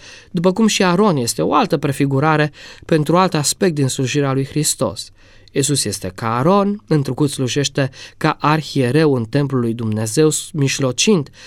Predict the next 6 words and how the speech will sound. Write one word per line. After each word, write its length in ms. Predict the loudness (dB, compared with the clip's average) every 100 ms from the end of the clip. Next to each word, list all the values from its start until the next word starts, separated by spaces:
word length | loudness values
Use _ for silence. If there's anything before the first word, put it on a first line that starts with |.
| -12
pentru 280 | -6 -4 -4
poporul 420 | -6 -2 0 0
său. 460 | -2 0 0 -2 -8 -20 -20 -20 -20 -20 -20 -18 -10
Dar 260 | -6 -6 -6
preoția 460 | -6 -4 -2 -2
sa 280 | -2 -4 -6